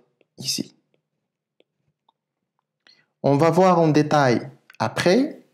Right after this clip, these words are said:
l'architecture et la concrétisation d'un exemple complet.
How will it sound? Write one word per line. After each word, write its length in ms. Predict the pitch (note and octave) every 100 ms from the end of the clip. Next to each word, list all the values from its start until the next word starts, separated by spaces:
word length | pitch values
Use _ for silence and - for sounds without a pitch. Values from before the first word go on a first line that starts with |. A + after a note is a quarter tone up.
| _
l'architecture 960 | A2+ A2+ - - C3+ D3+ - G#3+ C#4+ C#4 - _ _ _ -
et 100 | C3+
la 120 | C#3+
concrétisation 1200 | C3+ G#3+ G3+ - F#3 F3+ D3+ D3 D3 E3 B3 - _ _ _ _ _ _ -
d'un 260 | B2 A#2+
exemple 600 | D3 D3+ D3+ F3 G3 F#3+ - _ -
complet. 480 | D3 C#3 - -